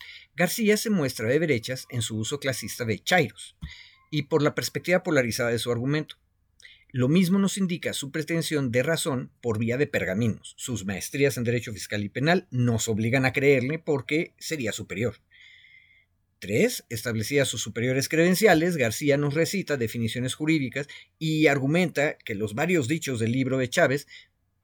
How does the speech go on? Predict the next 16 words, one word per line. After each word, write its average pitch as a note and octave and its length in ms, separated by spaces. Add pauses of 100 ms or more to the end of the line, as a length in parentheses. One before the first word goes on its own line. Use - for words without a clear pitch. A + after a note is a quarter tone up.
(200)
pueden E3+ 340
sumarse F3+ 420
para C#3 160
hacer G2 220
prueba. C3+ 340 (840)
Esto - 220
parece E3 260
contundente, C3+ 680 (160)
pero G2 200
no G#2+ 120
lo B2+ 140
es. - 300 (880)
Cuatro, C#3 420 (340)
olvida B2+ 480
García F#3 480 (360)
explicarnos C3 760